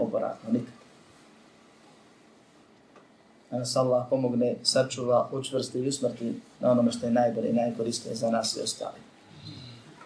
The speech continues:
Trinaest godina je podučavao akidu, deset godina je podučavao fiku, da se tako izjavio poslanik, alejhi salatu vesselam.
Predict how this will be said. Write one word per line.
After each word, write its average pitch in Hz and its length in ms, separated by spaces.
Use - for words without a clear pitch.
Trinaest 143 480
godina 131 260
je 120 120
podučavao 120 540
akidu, 120 420
deset 143 360
godina 123 260
je 117 120
podučavao 120 460
fiku, 123 260
da 113 80
se - 120
tako - 220
izjavio 113 320
poslanik, 110 400
alejhi 110 200
salatu 110 260
vesselam. 110 460